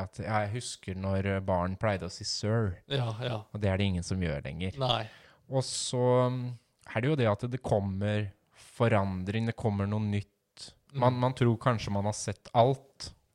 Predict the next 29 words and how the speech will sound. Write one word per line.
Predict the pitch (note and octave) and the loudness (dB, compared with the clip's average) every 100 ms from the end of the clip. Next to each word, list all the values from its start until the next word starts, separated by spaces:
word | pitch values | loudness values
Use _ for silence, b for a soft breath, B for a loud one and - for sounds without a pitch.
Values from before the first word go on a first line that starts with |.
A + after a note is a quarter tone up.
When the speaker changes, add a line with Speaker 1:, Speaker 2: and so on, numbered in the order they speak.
| _ | _
Speaker 2:
Mm. | C3 G#2+ A2+ | -6 -6 -2
Speaker 1:
men | A2 G#2+ | 0 0
så | A#2 | -2
har | G#2+ G2 | 0 0
man | F2+ F#2 | -2 -6
ikke | F#2+ - G#2+ | -8 -6 -4
det, | F#2+ F#2+ F#2+ - | -2 -2 -2 -4
for | A2+ | -2
det | G#2 G#2 _ | -2 -4 _
kommer | - G2+ G2+ | -8 -2 -2
en | G#2+ G2+ | 0 -2
ny | G2 G2 G2+ | -2 -2 -4
type | - G#2+ - - | -4 -6 -6 -4
ondskap | G2 F#2 F#2+ - - G2 F#2+ _ - - _ _ - | -4 -2 -6 -8 -4 -4 -4 _ -20 -20 _ _ -10
Speaker 2:
Det | B2 | -8
gjør | A2+ | -8
det. | A2 | -4
Speaker 1:
inn. | G#2 F#2+ F#2 - _ _ _ _ _ | -2 -2 -4 -12 _ _ _ _ _
Speaker 2:
Så | - - A#2 A2 A2 | -12 -8 -6 -6 -2
Javier | B2 A2+ A2 A2+ | -2 -2 -4 -2
Bardem | A#2 A2+ A2 A#2+ | -2 -2 -6 -6
er, | A2+ A2 A2 - b b b b b - | -6 -6 -10 -14 b b b b b -8
Speaker 1:
Ja. | - - | -8 -4
Speaker 2:
kan | - A#2+ | 0 2
også | A2+ C3 | 0 2
være | A#2+ A#2 | 2 2
som | - A#2+ | -2 -4
et, | A2 - - | -4 -8 -8
eh, | A2 G#2+ | -6 -6